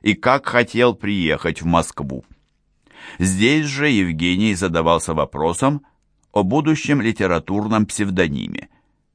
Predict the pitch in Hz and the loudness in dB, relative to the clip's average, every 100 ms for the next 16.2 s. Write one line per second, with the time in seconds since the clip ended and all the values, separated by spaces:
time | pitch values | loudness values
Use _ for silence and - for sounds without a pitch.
0 | _ _ _ _ 80 131 165 - 175 147 | _ _ _ _ 2 2 2 0 2 2
1 | 120 120 - 131 101 104 101 - 107 104 | 2 -2 0 0 2 0 -2 -4 -2 -2
2 | 87 82 - 82 71 82 90 - - 92 | -2 -6 -4 -4 0 2 2 0 -2 0
3 | 90 90 85 95 92 87 82 85 82 78 | 0 0 0 0 0 0 0 0 0 0
4 | 78 78 71 64 50 - 80 92 147 - | -2 -4 -4 -6 -6 -8 -4 -2 -2 -6
5 | _ _ _ _ _ - 143 165 165 151 | _ _ _ _ _ 0 0 0 -2 -2
6 | 175 - 151 - 113 107 147 156 143 135 | -4 -2 -4 -2 -2 2 2 4 2 2
7 | - 123 113 95 87 98 92 78 - - | -2 -2 -2 -2 -2 0 0 0 -2 -12
8 | _ _ _ _ _ - 156 165 110 57 | _ _ _ _ _ 0 4 4 4 -2
9 | - - _ _ _ _ _ _ 90 92 | -8 -14 _ _ _ _ _ _ -2 4
10 | 139 175 143 175 175 - 120 - 120 202 | 4 4 2 2 0 0 -2 0 0 2
11 | 247 262 190 76 55 - _ _ _ _ | 4 4 2 -2 -4 -8 _ _ _ _
12 | _ _ _ - - - 101 98 123 113 | _ _ _ -20 -14 2 4 6 4 4
13 | 95 95 - 87 98 85 85 80 - 82 | 2 2 0 0 2 2 0 -4 0 2
14 | 82 80 71 76 92 87 87 85 92 87 | 2 0 -4 2 2 4 2 0 0 0
15 | 85 78 80 73 73 73 90 95 - - | 0 0 -4 -4 -4 0 0 0 -2 -8
16 | - 98 | 0 0